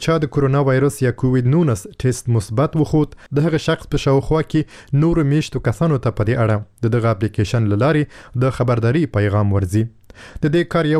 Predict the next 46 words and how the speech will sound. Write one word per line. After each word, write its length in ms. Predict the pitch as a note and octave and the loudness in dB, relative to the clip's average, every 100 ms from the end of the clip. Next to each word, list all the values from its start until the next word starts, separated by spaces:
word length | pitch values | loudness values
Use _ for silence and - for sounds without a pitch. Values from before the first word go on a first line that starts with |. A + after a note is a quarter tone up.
| C#3+ | 2
هدف 260 | C3+ D3 - C3+ | 2 0 0 0
له 60 | B2 | 0
حکومتونو 500 | C3+ B2 A#2+ C#3 B2 | 0 -2 0 -2 0
سره 140 | B2 A#2 | 0 0
مرسته 320 | C#3+ D#3 A2+ G#2 | 0 -2 -2 -2
ده 40 | G2+ | -2
چې 180 | A2 - | -2 0
په 120 | G#2 | 0
اسانۍ 300 | - G#2+ C#3 D3 - - - | 0 0 0 -2 -10 -10 -2
هغه 160 | E3 D#3+ B2+ | -2 0 -2
کسان 320 | A#2 C3 A#2+ | 0 -2 0
تعقیب 280 | A2+ - F#3 - | -2 -2 -4 -2
کړي 120 | D#3 - | -2 -2
چې 180 | D#3 C3 | -2 -2
په 100 | - | -2
کرونا 260 | C3+ C3 C#3 | 0 0 2
وایرس 300 | B2+ C#3+ - - - - | 2 0 -2 -12 -10 -2
له 80 | B2 - | -2 0
کوم 120 | B2 | 0
اخته 220 | A#2 D3 - F3 | 0 -4 -2 -4
کس 120 | - | 0
سره 140 | C3+ B2 | -2 0
په 140 | B2+ A#2 | 0 2
تماس 320 | A#2 B2+ - | 2 0 -2
کې 240 | A#2 - A2 | -2 0 -2
پاتې 260 | G2+ G2 | -2 -4
سوی 340 | - G2+ G2+ G2+ | -2 0 2 2
دی. 60 | A2+ - _ - - - | 0 -4 _ -20 -16 -2
چارواکي 380 | D3 C#3 D#3 D3 | 0 2 0 0
به 60 | C#3+ C#3 | 0 0
کولی 280 | C3+ C#3 C3+ | 0 0 0
سي 100 | C#3 B2 | -2 0
په 140 | A#2+ | 0
اسانۍ 340 | G#2 A#2+ D3 C#3 - - | 0 0 2 -2 -4 -2
په 80 | A2+ | 0
یوه 160 | A2 G2+ | 0 0
سیمه 160 | E3 F#3 | 0 0
کې 240 | F3 E3+ | -2 -2
په 100 | D3+ D3+ | -2 0
کرونا 240 | D3 D3+ C#3 | 0 2 2
وایرس 260 | C#3 D3 - - - B2+ | 2 0 -4 -20 -6 -4
د 60 | C3 | 0
خلکو 340 | D#3+ D#3 D3+ C#3+ | 0 0 0 2
د 100 | B2+ | 0
اخته 200 | A2+ B2 A2+ | 0 -4 -2
کېدو 420 | A2+ B2 D3+ D#3 | 0 0 0 0